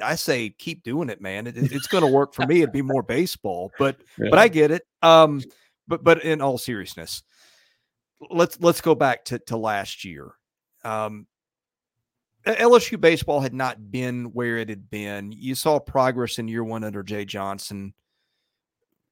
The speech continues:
Speaker 1: wins the national title in year two, mostly by having the best hitter maybe in the country, depending on what you think of Wyatt Langford, I guess, and, and the best pitcher who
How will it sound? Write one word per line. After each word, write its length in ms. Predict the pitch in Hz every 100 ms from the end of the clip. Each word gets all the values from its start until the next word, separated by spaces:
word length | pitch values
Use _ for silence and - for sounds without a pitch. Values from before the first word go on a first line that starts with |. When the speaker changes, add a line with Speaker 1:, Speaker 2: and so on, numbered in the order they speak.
| _ _
Speaker 1:
wins 280 | 139 180 165
the 80 | 156
national 440 | 147 143 135 135
title 420 | 120 135 131 127
in 100 | 120
year 160 | 113 120
two, 640 | - 127 117 113 113 110 _ _
mostly 560 | 120 127 139 - 131
by 420 | 117 110 110 107 104 - _
having 480 | 123 120 117 113 107 -
the 120 | 117
best 280 | 131 123 -
hitter 420 | 139 127 123 117 _ _ _
maybe 320 | - 123 120 113
in 60 |
the 80 | 104
country, 440 | 117 113 104 110
depending 380 | 107 104 117 110
on 100 | 107
what 180 | 104 -
you 40 |
think 220 | - 107 101
of 60 |
Wyatt 260 | 101 98 98
Langford, 400 | 98 98 - 98
I 80 | 92
guess, 480 | 101 92 92 - - _ _ _ _ _ _ -
and, 560 | 127 123 120 113 107 - _ _ _ _ _ _ _ _ _ _ _ _ -
and 180 | 127 123
the 60 |
best 280 | 123 123 -
pitcher 360 | 147 139 131 110
who 320 | 120 110